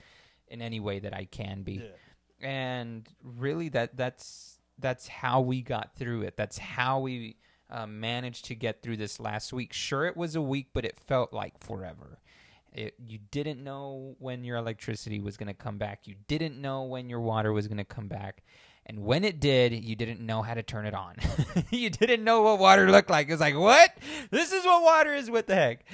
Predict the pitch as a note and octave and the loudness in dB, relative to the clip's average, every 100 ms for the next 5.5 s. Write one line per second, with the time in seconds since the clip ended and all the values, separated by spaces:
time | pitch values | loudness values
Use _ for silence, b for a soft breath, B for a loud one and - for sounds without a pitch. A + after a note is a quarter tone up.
0 | G#3+ G#3 - D3+ D3+ C#3+ C3+ B2 A2+ - | -12 -6 2 6 8 6 4 0 -6 -16
1 | _ - C3+ E3+ E3 _ b b b C#3+ | _ -4 2 4 2 _ b b b -2
2 | C#3 - _ _ _ - D3+ D#3 C#3 - | -2 -6 _ _ _ -16 -14 -14 -14 -14
3 | C#3+ C3+ - D#3 F3 G3+ G3+ F3 D3 C3+ | -12 -12 -8 -6 -4 -6 -6 0 2 0
4 | - F3+ B3+ B3 F3+ D3 C3 A#2+ A2 G#2+ | -4 -10 -4 -2 -2 -2 -2 0 0 -2
5 | - G#2+ G2+ G#2 | -6 -6 -6 -10